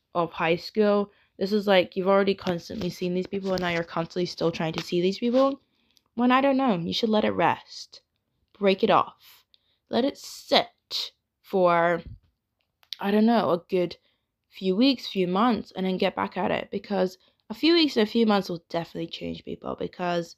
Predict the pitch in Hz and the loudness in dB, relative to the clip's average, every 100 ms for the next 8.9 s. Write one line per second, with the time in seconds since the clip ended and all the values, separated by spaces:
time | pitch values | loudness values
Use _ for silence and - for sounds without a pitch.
0 | _ _ _ _ _ _ _ - 190 196 | _ _ _ _ _ _ _ 0 4 4
1 | 190 190 220 240 196 180 165 175 170 170 | 2 2 0 0 2 0 0 0 -2 -2
2 | 202 190 208 196 180 175 165 165 - 156 | -2 0 0 0 0 0 -2 -4 -2 -2
3 | 151 - - - - _ _ _ _ - | 0 -2 -4 -6 -14 _ _ _ _ -2
4 | 190 180 190 196 190 185 175 - 180 165 | 0 4 6 6 4 0 -2 -4 -2 -2
5 | 175 165 165 160 156 - 185 196 190 180 | -6 -6 -6 -4 -4 -2 0 0 0 -2
6 | - - - - 180 175 185 202 190 190 | -6 -12 -16 -6 -2 0 -2 0 0 0
7 | 202 202 214 208 208 208 208 214 214 220 | -2 0 0 0 0 0 0 -2 0 0
8 | 220 180 - 170 156 151 - - - | -2 -8 -8 -6 -6 -6 -6 -6 -8